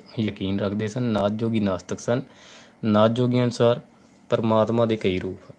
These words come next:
ਹਾਂਜੀ, answer ਕਰੋ Question number ਗਿਆਰਾਂ ਦੇ ਲਈ।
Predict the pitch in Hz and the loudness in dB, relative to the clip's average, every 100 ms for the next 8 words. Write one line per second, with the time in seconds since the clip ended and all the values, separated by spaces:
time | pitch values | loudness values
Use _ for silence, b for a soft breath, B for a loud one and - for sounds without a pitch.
0 | _ _ - _ _ - 113 95 87 - | _ _ -20 _ _ -6 -2 -2 -4 -14
1 | - 107 - - 135 104 - _ _ _ | -10 -8 -8 -12 -12 -12 -14 _ _ _
2 | - - 107 - 107 104 104 107 104 95 | -20 -8 -6 -2 -2 -2 -4 -4 -4 -4
3 | 95 98 98 - | -6 -8 -10 -12